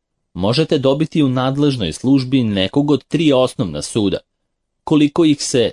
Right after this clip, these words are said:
nalazi na području Beograda. No, budući da je za teritoriju opštine Palilula, kojoj kotež pripada, nadležan prvi osnovni sud, najbolje će biti da se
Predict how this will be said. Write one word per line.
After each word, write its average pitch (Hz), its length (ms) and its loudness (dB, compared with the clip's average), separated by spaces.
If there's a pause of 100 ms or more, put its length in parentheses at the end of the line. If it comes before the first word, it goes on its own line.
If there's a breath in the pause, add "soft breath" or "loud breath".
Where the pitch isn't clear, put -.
nalazi 104 640 -2
na 131 280 0
području 95 520 0
Beograda. 101 520 0 (920)
No, 123 280 2
budući 151 420 2
da 143 100 0
je 139 180 4
za 127 200 0
teritoriju 131 600 2
opštine 113 340 -2
Palilula, 85 600 -2 (340)
kojoj 101 280 2
kotež - 520 -2
pripada, 120 460 0 (360)
nadležan 117 720 0
prvi 147 400 0
osnovni 95 420 -2
sud, - 300 -2 (540)
najbolje 123 580 -2
će 85 160 -6
biti 85 300 -2
da 127 160 2
se 127 220 -2